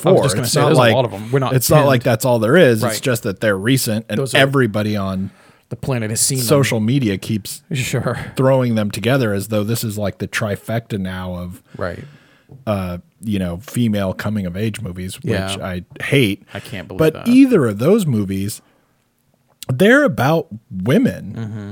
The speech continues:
Speaker 1: And this movie is, uh, anything that kinda comes close to being about young womanness
Speaker 2: Mm-hmm.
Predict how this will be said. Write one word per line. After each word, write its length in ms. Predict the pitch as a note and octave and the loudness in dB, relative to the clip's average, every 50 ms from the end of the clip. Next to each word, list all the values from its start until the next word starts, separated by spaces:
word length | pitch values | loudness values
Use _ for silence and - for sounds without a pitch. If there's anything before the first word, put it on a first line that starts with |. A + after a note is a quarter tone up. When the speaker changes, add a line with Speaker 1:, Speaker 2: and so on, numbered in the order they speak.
| G#2+ - - | -14 -10 -2
Speaker 1:
And 460 | B2+ C3 B2+ C3 B2+ B2+ B2+ C3 - | 0 2 4 4 4 2 2 0 -2
this 320 | - G#2 A2+ F#3+ B3 - - | -4 2 4 4 4 4 2
movie 440 | F#3+ E3 D3 C3+ C#3 C3 B2+ B2+ - | 2 2 2 2 2 0 0 0 -2
is, 600 | - A#2+ A#2+ A#2 A2+ A2+ A2 A2 - - - - - _ | -2 0 0 2 2 0 0 -2 -4 -6 -8 -10 -10 _
uh, 260 | G2+ G#2 G2 F#2+ F#2+ - - _ _ _ _ - | -8 -6 -6 -6 -8 -8 -12 _ _ _ _ 0
anything 500 | D3+ F3+ A#3+ C4+ G#3+ - - E3 C#3+ B2 | 2 4 6 6 4 4 2 0 0 0
that 240 | A2+ G2+ - _ | 0 -2 -2 _
kinda 300 | - - - C3+ C3 A#2 | -6 -6 -2 -2 -2 -2
comes 420 | G2+ - - - C#3 C#3 B2+ A2 - | -2 -4 -4 -2 0 0 0 -2 -6
close 600 | - - - - - A#2 C#3 F#3 A3+ A#3+ - - | -8 -12 -12 -10 -6 -2 -2 0 0 0 -2 -4
to 120 | - - G#2 | -4 -6 -4
being 380 | F#2+ A#2 A2+ G#2+ G2+ G2 F#2 - - | -2 -2 0 0 -2 -4 -6 -8 -12
about 1000 | G#2+ F#2 E2+ - _ - A#2+ A#2 A#2 C3 D3 D#3+ D#3 D#3 - - - - - - _ _ _ - - - - _ | -14 -14 -14 -12 _ -8 -6 -4 -2 0 0 0 0 -2 -6 -12 -16 -16 -18 -20 _ _ _ -20 -20 -20 -18 _
young 520 | - G2 G#2+ A#2+ B2 C3+ C#3+ C#3 C3 A#2+ F#2+ F2+ F#2 | -8 -4 -2 -2 0 0 -2 -2 -2 -4 -6 -8 -8
womanness 560 | F#2 G2+ A#2+ C#3+ E3 F3 F3 F3+ F3 E3+ E3 D3+ _ _ G#2 B2+ C#3 D#3 E3 F3+ G3+ F#3+ - - - - - | -6 -4 -2 0 0 0 0 0 0 -2 -4 -6 _ _ -6 -4 -2 0 2 2 2 0 -2 -8 -14 -12 -10
Speaker 2:
Mm-hmm. 380 | A#2 A2+ A2 A2 G#2+ G#2 G#2 | -8 -8 -6 -8 -8 -10 -12